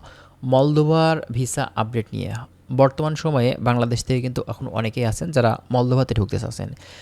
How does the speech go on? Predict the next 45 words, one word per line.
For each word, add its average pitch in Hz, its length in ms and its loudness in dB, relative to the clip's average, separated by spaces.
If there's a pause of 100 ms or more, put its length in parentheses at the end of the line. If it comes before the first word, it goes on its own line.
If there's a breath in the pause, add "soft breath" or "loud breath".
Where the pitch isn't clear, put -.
(220 loud breath)
এই 147 140 6
মলদোভার 147 420 6
এখন 170 220 -2
বর্তমান 143 340 2
সময়ে 143 300 -2
ভিসা 123 260 0
হচ্ছে 117 300 0
কিনা, 127 200 -4
মলদোভার 127 480 0
ভিসার 120 320 0
সার্বিক 117 480 -4
পরিস্থিতি 117 440 -4
কী, 156 280 -6
আজকে - 260 -4
আমরা 117 340 0
এইসব 120 240 -2
বিষয়গুলো 120 440 -2
নিয়েই 113 240 0
কথা 127 180 -4
বলার 135 160 -2
চেষ্টা 139 280 -4
করব। 139 260 -2 (440 loud breath)
যারা 131 260 6
মলদোভা 139 420 8
সম্পর্কে 143 600 2 (100)
জানতে 113 340 4
ইচ্ছুক, 117 280 0
অবশ্যই 139 440 4
ভিডিওটি 127 400 0 (100)
স্কিপ - 280 -4
না 120 100 0
করে 123 220 0
শেষ 143 240 0
পর্যন্ত 143 320 0
দেখবেন, 139 360 -2
তাহলে 131 200 0
অনেক 113 220 -2
কিছু 151 220 -2
গুরুত্বপূর্ণ 127 460 -4
বিষয় 120 260 -2
মলদোভা 113 360 -2
সম্পর্কে 131 440 -4
আপনারা 123 260 -2
বর্তমান 113 500 -2
এই 117 140 0